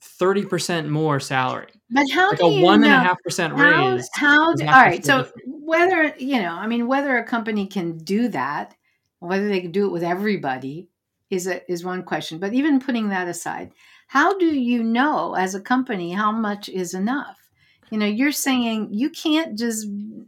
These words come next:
Speaker 2: do this in tiny little increments right now. That's not gonna,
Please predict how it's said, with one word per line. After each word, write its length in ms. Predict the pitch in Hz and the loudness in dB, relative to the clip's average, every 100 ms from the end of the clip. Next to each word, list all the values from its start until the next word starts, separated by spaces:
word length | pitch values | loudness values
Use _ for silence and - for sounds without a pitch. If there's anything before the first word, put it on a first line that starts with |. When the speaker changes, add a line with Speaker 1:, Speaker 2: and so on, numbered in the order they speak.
| 202 | -10
Speaker 2:
do 280 | 196 226 262 | -4 0 2
this 300 | 226 196 196 | 2 0 0
in 140 | 185 185 | -6 -6
tiny 400 | 214 202 220 202 | -4 -2 -2 -2
little 240 | 180 180 | 0 -2
increments 640 | 175 214 220 202 156 - | -2 -6 -6 -8 -8 -10
right 180 | 151 151 | -10 -10
now. 360 | 156 135 - - _ _ _ _ - | -8 -8 -10 -16 _ _ _ _ -6
That's 220 | 196 202 | -4 -2
not 420 | 202 196 190 196 | -2 0 -2 -4
gonna, 320 | 202 196 190 | -6 -6 -6